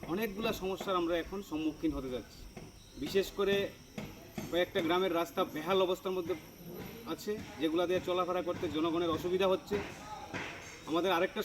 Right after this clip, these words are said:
সমস্যা হচ্ছে আমাদের রাজাটিলা একটা শ্মশানঘাট, যেটা বর্ডারের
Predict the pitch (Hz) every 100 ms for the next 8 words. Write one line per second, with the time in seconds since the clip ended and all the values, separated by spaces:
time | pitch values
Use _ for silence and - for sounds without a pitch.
0 | 208 208 - 208 196 214 190 185 170 170
1 | 190 180 196 208 208 - - - - -
2 | - - - 151 - 175 170 - - 180
3 | 202 208 170 - - - - - - 165
4 | 190 180 - - - - - - 151 175
5 | 190 208